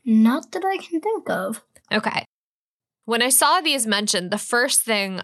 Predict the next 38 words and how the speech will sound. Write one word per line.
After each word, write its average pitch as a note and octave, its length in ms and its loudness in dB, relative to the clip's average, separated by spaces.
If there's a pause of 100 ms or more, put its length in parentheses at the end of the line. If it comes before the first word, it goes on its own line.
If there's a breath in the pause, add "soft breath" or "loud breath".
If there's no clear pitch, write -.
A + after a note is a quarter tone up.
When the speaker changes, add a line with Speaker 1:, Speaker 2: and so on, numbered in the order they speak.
Speaker 2:
I G3+ 440 2
thought F#3+ 260 2
about E3+ 460 -2
was F3+ 680 0 (460)
Magical A3+ 420 0
Mixies, B3 840 -2 (280)
but G3+ 220 0
for G3+ 160 0
boys. - 640 0
Speaker 1:
Wait, A#3 460 -4
so - 180 2
you C#4 200 2
get C4+ 160 4
to C4+ 100 0
make B3+ 260 2
your E4+ 100 0
own A#3 180 4
monster? G#3+ 520 0
That G3+ 140 0
seems C#4+ 280 -4
really G#3+ 160 -6
cool. - 300 0 (380 loud breath)
<laughs> - 360 -20
Honestly, D4+ 460 -4
it E4 60 -2
looks C4 220 0
like C4 140 -4
a G#3 100 0
gujitsu. A3+ 1300 0 (360)
Do - 80 -6
you - 20 -2
know C#4 100 2
what D#4 80 -2
those E4+ 180 0
are? F4 380 0 (440)
Speaker 2:
No. F#3+ 160 2 (640)
Speaker 1:
They're, B3+ 120 0
like, C4 200 0